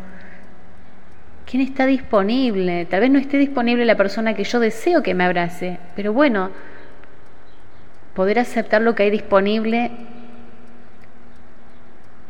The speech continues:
es también de alguna manera enseñar a este niño que, bueno, esto es lo que está disponible hoy.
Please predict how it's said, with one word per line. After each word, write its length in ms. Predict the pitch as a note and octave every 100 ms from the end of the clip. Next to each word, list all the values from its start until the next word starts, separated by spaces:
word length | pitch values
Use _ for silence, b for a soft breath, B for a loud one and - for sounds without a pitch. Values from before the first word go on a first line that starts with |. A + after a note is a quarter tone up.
| - - - - -
es 160 | G#3
también 380 | A3 G3+ G#3+ G#3
de 80 | G3
alguna 240 | F#3+ G3
manera 340 | F#3+ F#3 F#3+ G3+
enseñar 420 | G3 F#3+ F#3 F#3+
a 40 |
este 240 | F#3+ F#3+ F#3
niño 320 | F#3 F#3+ F#3+
que, 80 | G3+
bueno, 340 | C#4 G3 F#3+ -
esto 240 | B3 B3
es 60 | A#3
lo 100 | G3+
que 80 | F#3+
está 220 | F#3 G3+
disponible 680 | G3 - F#3+ F#3+ F#3 F3+ E3+
hoy. 300 | D#3+ -